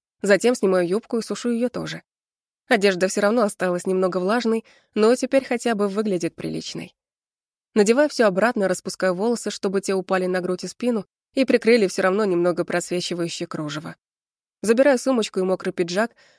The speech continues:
который будет досыхать на спинке моего рабочего кресла, и выхожу в кабинет Лелиса.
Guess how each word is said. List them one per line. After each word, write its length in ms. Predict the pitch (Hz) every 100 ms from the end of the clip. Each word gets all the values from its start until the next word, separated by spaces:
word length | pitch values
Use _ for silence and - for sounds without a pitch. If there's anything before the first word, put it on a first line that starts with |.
| _
который 260 | 247 208 196
будет 300 | 180 190 175
досыхать 400 | 180 185 190 185
на 80 | 180
спинке 340 | - 175 180
моего 280 | 180 175 170
рабочего 400 | 165 170 175 175
кресла, 400 | - 233 247 233 _ _ _ -
и 100 | 240
выхожу 360 | 233 220 214
в 60 | -
кабинет 380 | 196 175 170 165
Лелиса. 500 | 160 151 - 165